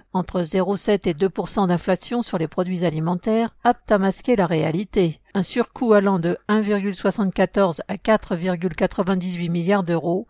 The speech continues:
soit jusqu'à cent soixante-dix-sept euros par an par ménage. La principale mesure responsable de cette hausse est le relèvement du seuil de revente à perte,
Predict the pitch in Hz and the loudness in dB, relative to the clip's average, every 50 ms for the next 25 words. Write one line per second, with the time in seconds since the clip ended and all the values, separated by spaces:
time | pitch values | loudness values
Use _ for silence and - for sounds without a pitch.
0 | _ - - - - - 214 208 190 170 165 - - 196 160 - - 220 196 - | _ -18 -16 -8 0 2 2 2 2 0 -4 -4 0 -2 0 0 -2 -4 -2 0
1 | - 202 196 - - 190 175 170 165 196 185 - 190 175 - 180 175 160 - 175 | 0 0 0 0 -2 -2 -2 -4 -4 -4 -2 0 0 0 0 0 -2 -2 0 0
2 | 185 185 - - 180 170 190 185 175 - 190 170 180 196 214 208 202 160 151 151 | -2 0 0 -2 -2 0 0 0 0 0 0 0 0 0 0 0 0 -2 -2 -4
3 | - - - _ _ _ _ _ _ _ _ _ _ - - 156 - - 196 196 | -6 -10 -16 _ _ _ _ _ _ _ _ _ _ -8 -8 -4 -2 0 0 0
4 | - - 220 202 - 202 185 185 180 196 214 190 180 185 180 - 180 180 - - | 0 -2 -4 0 2 2 2 4 4 2 2 0 0 0 0 2 0 0 0 0
5 | 214 208 208 - - 226 208 185 175 180 - - 208 202 - 202 170 170 170 175 | -2 -2 0 0 0 0 0 0 -2 -4 -2 -2 -2 -2 0 -2 -2 0 0 -2
6 | 180 175 - - - - - 180 165 175 170 - - 202 196 202 208 202 185 - | -4 -4 -6 -10 -8 -4 -2 -2 0 0 -2 -2 -2 0 0 2 2 0 0 -2
7 | 202 196 196 196 190 156 165 160 - - 214 208 208 165 175 165 156 170 160 156 | -2 0 0 0 0 -2 -4 -6 -4 -2 0 0 0 0 0 0 0 0 0 0
8 | 185 185 190 - - 175 170 - 175 165 185 190 - | 0 -2 0 0 -2 -2 -2 0 0 0 0 0 -2